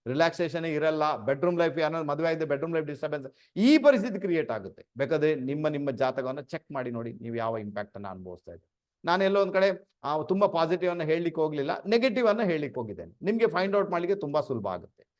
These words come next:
ನೀವು ಟ್ರೈ ಮಾಡಿ ನೋಡ್ಬೋದು. ಬಹಳ, ಬಹಳ, ಬಹಳ, ಬಹಳ ಫೇವರಬಲ್ ಇಂಪ್ಯಾಕ್ಟ್ ಇದ್ರ ಮುಖಾಂತರ ಇದ್ದೇ ಇರುತ್ತೆ. ಅರ್ಥ ಮಾಡ್ಕೊಂಡ್ರೆ ತುಂಬಾ ಚೆನ್ನಾಗಿರ್ತದೆ. ಓಕೆನಾ? ಗೊತ್ತಾಯ್ತು ಅಂತ ಇಟ್ಕೊಳ್ತೀನಪ್ಪ. ಕೊನೆಗೆ ಒಂದು ಬಾರಿ ಯಾರೆಲ್ಲ ಇದುವರೆಗೆ ನಮ್ಮ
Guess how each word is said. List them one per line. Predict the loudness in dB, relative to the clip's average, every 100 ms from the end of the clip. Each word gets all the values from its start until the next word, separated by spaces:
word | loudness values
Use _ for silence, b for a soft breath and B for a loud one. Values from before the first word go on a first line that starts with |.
| _
ನೀವು | -2 -2
ಟ್ರೈ | 0 0
ಮಾಡಿ | 0 -4 -6
ನೋಡ್ಬೋದು. | -10 -12 -16 _ _ _ _ _ _ _ _ _ _
ಬಹಳ, | 0 2 2
ಬಹಳ, | 0 -2
ಬಹಳ, | -2 -2 -4
ಬಹಳ | -2 0 0 -2 -12 _ 4
ಫೇವರಬಲ್ | 6 8 6 2
ಇಂಪ್ಯಾಕ್ಟ್ | 0 0 -2 -2 -4
ಇದ್ರ | -4
ಮುಖಾಂತರ | -4 -2 -4 -2
ಇದ್ದೇ | -4 -4 -4
ಇರುತ್ತೆ. | -4 -8 -16 _ _ _
ಅರ್ಥ | -10 -6
ಮಾಡ್ಕೊಂಡ್ರೆ | -4 -4 -2 -4 -6
ತುಂಬಾ | -10 -4 -2
ಚೆನ್ನಾಗಿರ್ತದೆ. | 0 0 -2 -6 -6 -4
ಓಕೆನಾ? | -2 -2 -2 -6 _ 0
ಗೊತ್ತಾಯ್ತು | 4 6 4
ಅಂತ | 4
ಇಟ್ಕೊಳ್ತೀನಪ್ಪ. | 4 4 0 0 -2 -4 -4 _
ಕೊನೆಗೆ | 4 8 8 6
ಒಂದು | 4
ಬಾರಿ | 4 6 4
ಯಾರೆಲ್ಲ | 4 4 6 6
ಇದುವರೆಗೆ | 6 2 2
ನಮ್ಮ | -4 -6 -8 -8